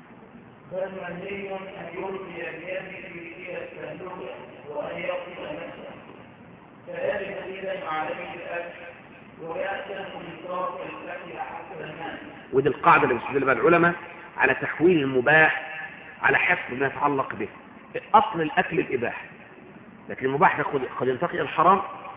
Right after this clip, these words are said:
Speaker 2: قد ينتقل إلى الوجوب، قد ينتقل إلى الاستحباب،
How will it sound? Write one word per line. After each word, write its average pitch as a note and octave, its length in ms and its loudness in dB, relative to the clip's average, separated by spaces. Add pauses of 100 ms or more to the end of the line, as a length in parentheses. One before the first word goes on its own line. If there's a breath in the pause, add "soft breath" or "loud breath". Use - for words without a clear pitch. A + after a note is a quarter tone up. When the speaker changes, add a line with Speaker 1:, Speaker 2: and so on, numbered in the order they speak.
(460)
Speaker 2:
قد B2 80 -2
ينتقل C3 340 0
إلى C3+ 120 0
الوجوب، D3 600 4 (300)
قد A2+ 80 0
ينتقل D#3 360 2
إلى D3+ 120 4
الاستحباب، D3+ 580 4